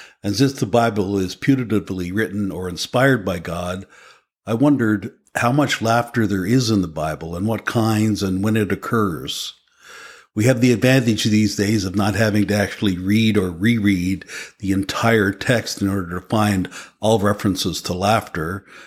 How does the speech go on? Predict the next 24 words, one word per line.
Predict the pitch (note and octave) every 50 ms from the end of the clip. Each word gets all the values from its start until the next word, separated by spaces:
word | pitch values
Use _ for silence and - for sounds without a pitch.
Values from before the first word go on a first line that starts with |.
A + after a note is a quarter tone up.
| - _ _
because | - G2+ - A#2+ G#2+ F#2+
it's | G#2 G2 - -
freely | - - - B2+ A#2+ A#2+ B2 A2 G#2
available | G2 F#2 G2 G#2 A2 G#2 G2+ G#2 G#2 G2+ E2+
in | F2+ G2+ G2+
the | G2 F2
databases | E2 G#2+ A2 A2 G2+ F#2+ E2+ G2 F#2+ F2+ - - F#2 E2+ F#2
on | F2+ F2+ E2+
the | E2+
web. | E2 F#2+ F#2 E2+ D#2+ D2+ C#2 - - _ - _ _ _ _ _ _ _ _ _ - - - - - _
So | - - A2+
I |
did | A#2+ A#2 C#3+ C#3 B2
a |
keyword | - - - D#3 D3+ C3 C3+ B2+ A2 G2
search | - - A2 G#2 G2+ -
of | F#2+ F2+ F2+
the | G#2+
word | G#2+ G#2+ F2+
laugh | F#2 G2 G#2 G#2 G#2+ G#2 G2+ F#2+ - - - -
in | G#2 G2+ G2 F#2
the | F#2
Bible | D#2+ D#2 G2 G#2+ A2 G#2+ G2 G#2 G2
Gateway | E2+ - F#2+ G#2 A2 G2+ F2 E2+ D#2 C2+ C#2 C#2 C#2 - _